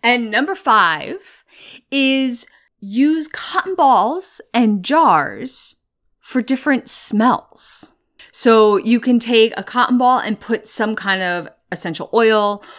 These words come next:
or an extract on it. So, like, I'll use vanilla extract a lot or a lavender essential oil.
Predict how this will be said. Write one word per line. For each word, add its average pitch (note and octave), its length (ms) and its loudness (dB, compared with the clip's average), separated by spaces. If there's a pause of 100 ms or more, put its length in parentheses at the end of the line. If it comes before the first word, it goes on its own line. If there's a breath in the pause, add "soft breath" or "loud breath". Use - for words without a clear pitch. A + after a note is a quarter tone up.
(220 loud breath)
or F3 500 2
an - 160 -4
extract B3 540 -4
on C4 240 0
it. D4+ 240 -2
So, F#3+ 120 -4
like, F3 180 -4
I'll F#3 160 0
use F#3 220 -2
vanilla E3 480 0
extract F#3 520 -4
a - 20 -10
lot F3+ 340 -2
or D#3+ 140 -6
a D3 60 -6
lavender E3 500 0
essential D#3+ 480 -10
oil. A#3 420 -6